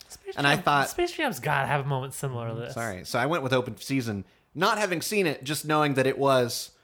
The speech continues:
Speaker 2: the Hunter versus the Hunted.
Speaker 1: God, I wish I could go back in time to stop myself from picking Looney Tunes Back in Action solely that, so that it would be available to you now, <laughs> so that I wouldn't have had to watch Open Season.
Speaker 2: Is this,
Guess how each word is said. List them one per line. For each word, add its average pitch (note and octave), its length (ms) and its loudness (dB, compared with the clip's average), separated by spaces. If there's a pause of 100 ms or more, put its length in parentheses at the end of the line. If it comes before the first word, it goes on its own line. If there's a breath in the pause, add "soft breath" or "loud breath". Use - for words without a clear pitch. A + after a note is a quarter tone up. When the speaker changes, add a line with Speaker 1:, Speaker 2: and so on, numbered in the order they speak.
(260 soft breath)
Speaker 2:
the B2 120 -2
Hunter A#2+ 340 0
versus G2+ 500 -6
the G2+ 80 -10
Hunted. G2+ 460 -6
Speaker 1:
God, C#3 180 2
I C3+ 80 0
wish D#3+ 220 0
I G3 80 2
could E3 100 -4
go D3 140 -2
back C#3 200 0
in C3+ 120 -8
time C3 320 -2
to B2+ 80 -10
stop C3 280 -2
myself C3+ 600 -4
from D3 160 -6
picking C#3+ 320 -6
Looney C#3+ 220 -2
Tunes D3 180 -4
Back - 240 2
in D3 60 2
Action D3+ 420 0
solely D#3+ 440 2
that, D#3+ 220 -2
so E3 200 2
that D3+ 160 2
it D#3+ 80 2
would D3+ 100 2
be D3+ 140 2
available D3+ 500 0
to D#3+ 160 -6
you D3+ 220 0
now, D#3+ 380 0 (140)
<laughs> C4 140 -8
so - 240 4
that F#3+ 160 6
I F3+ 220 4
wouldn't F3 240 2
have D3+ 160 6
had D3 180 4
to D3+ 80 0
watch C#3 300 2
Open C#3 260 -2
Season. C3+ 300 -4
Speaker 2:
Is C#3+ 100 4
this, F#3+ 180 4